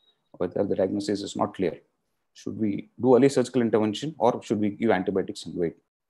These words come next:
Why is, once in, we know that antibiotics can't kill the bacteria and control the, uh, local infection, but it is not enough. Once the inflammatory cytokines are released into the joint,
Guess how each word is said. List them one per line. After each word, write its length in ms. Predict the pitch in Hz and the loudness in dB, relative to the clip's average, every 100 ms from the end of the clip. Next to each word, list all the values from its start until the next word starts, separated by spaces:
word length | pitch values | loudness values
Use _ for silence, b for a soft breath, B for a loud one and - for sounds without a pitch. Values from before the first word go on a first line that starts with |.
| _ _ - | _ _ -2
Why 140 | 113 | 2
is, 240 | 117 113 - _ _ _ _ | 2 0 -6 _ _ _ _
once 300 | 127 156 156 | 4 4 2
in, 160 | 113 113 | 0 2
we 140 | 127 | 2
know 180 | 135 156 | 4 6
that 220 | 131 110 - _ _ - | 4 2 -6 _ _ -6
antibiotics 500 | 107 110 110 127 - | -2 2 2 0 -4
can't 260 | 98 87 | -6 -4
kill 100 | - | -2
the 80 | 104 | -2
bacteria 520 | - - - 98 98 | 0 -2 -2 -4 -2
and 120 | 110 95 _ | -2 -8 _
control 360 | 85 92 101 | -12 -4 -2
the, 180 | 98 - _ - | -2 -6 _ -6
uh, 60 | |
local 380 | 95 95 95 95 | -2 -2 -2 -4
infection, 480 | 90 80 92 - - _ _ _ - | -4 -4 -6 -6 -16 _ _ _ 0
but 260 | 113 113 - _ _ _ - | 0 0 -6 _ _ _ -6
it 140 | 107 | -2
is 140 | 113 113 | -2 -2
not 200 | 127 - | -6 -6
enough. 300 | 107 101 95 _ _ - | -4 -4 -6 _ _ -4
Once 200 | 107 117 | -4 0
the 60 | |
inflammatory 460 | 107 127 127 123 123 | 0 2 2 2 0
cytokines 420 | 98 - 107 107 | -2 -2 -6 -4
are 60 | 92 | -2
released 280 | 104 117 | 0 -2
into 200 | 104 98 | -4 -8
the 40 | 90 | -2
joint, 280 | 107 98 | 0 0